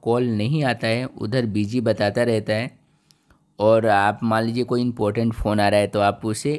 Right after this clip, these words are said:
अटेंड नहीं कर पाते हो। तो दोस्तों, आपको सेटिंग में लेके आने वाला हूँ और सेटिंग के अंदर आपको बताने वाला हूँ कहाँ पे आप आके वो कॉल वेटिंग चालू कर सकते हो। जैसे कि कोई भी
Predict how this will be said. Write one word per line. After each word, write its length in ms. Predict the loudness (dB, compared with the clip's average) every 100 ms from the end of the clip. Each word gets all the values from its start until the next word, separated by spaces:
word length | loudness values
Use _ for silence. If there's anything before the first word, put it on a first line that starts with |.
| -6
अटेंड 400 | -8 -4 -4 -2
नहीं 360 | -2 -2 0 0
कर 180 | -2 -2
पाते 300 | -6 -4 -6
हो। 220 | -6 -8 _ _ -20 _ _
तो 60 | -2
दोस्तों, 340 | -2 0 -2
आपको 340 | 0 0 0 -2
सेटिंग 400 | 0 -2 -2 -2
में 80 | 0
लेके 240 | 0 0
आने 220 | 0 2
वाला 200 | 0 0
हूँ 160 | 0 0
और 140 | -2 -2
सेटिंग 400 | -2 -2 -2 -2
के 60 | 0
अंदर 240 | 0 0
आपको 260 | 0 -2 -4
बताने 380 | -2 0 0 0
वाला 180 | 0
हूँ 160 | -2 -4 -8 -20 -20 -20 _
कहाँ 280 | -8 -6 -6 0
पे 80 | 0
आप 160 | 0
आके 420 | 0 0 -2 -2 -4
वो 260 | -4 -8 -6
कॉल 260 | -2 0 0
वेटिंग 360 | -2 -2 -4 -2
चालू 320 | 0 0 2
कर 140 | 0
सकते 360 | -2 -4 -6 -4
हो। 100 | -4
जैसे 280 | -4 -6 -10
कि 120 | -18 -14
कोई 220 | -6 -6
भी 140 | -6